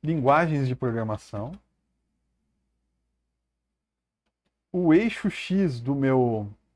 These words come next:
gráfico vai ser linguagens. E o eixo Y, popularidade. Então,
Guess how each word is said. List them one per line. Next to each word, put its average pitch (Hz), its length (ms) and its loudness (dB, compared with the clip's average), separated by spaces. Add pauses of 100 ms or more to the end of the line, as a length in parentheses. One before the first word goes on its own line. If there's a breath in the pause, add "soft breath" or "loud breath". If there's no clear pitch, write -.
(800)
gráfico 120 600 -2
vai 120 180 -4
ser - 280 -6
linguagens. 127 1300 -6 (1500)
E 139 120 0
o 139 100 4
eixo 143 360 0
Y, 175 600 -2 (100)
popularidade. 170 1000 0 (240)
Então, 135 380 -6